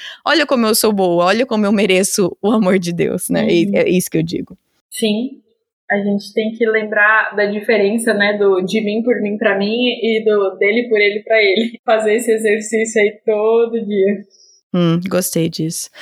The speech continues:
Speaker 1: A gente sabe disso, né? Mas, enfim, Marília, é, você que trabalha, essa aqui é uma pergunta que eu tô fazendo porque vem na minha cabeça agora. Então, vamos ver a resposta que sai da sua cabeça agora. É,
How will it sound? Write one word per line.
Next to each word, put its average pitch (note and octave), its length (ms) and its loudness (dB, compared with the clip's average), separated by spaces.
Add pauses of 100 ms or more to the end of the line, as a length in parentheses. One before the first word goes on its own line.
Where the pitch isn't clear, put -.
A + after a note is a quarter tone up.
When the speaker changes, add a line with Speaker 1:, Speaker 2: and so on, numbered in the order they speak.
(260)
Speaker 1:
A - 60 -4
gente F3+ 140 0
sabe F#3 240 0
disso, F3 320 -4
né? F3 120 0
Mas, F3 360 -2 (640)
enfim, G#3+ 440 2 (240)
Marília, A3 680 2 (340)
é, G3 560 2
você C4 360 0
que - 80 -16
trabalha, C#4+ 460 0 (260)
essa A#3+ 140 2
aqui B3+ 140 -2
é C4 80 4
uma C#4 140 2
pergunta C#4 340 0
que D4+ 60 -4
eu C#4+ 40 2
tô C#4+ 100 -2
fazendo C#4 320 2
porque C#4 200 -2
vem C#4 120 2
na C#4 80 2
minha C#4 100 2
cabeça C#4 320 0
agora. F#3+ 320 0 (100)
Então, A#3 300 2
vamos A#3 300 0
ver A3+ 320 2
a A#3 80 2
resposta A#3+ 400 -2
que - 80 -14
sai A#3 260 2
da A3+ 140 -2
sua A#3 100 -2
cabeça A#3 260 2
agora. G#3 300 2 (420)
É, B3 560 2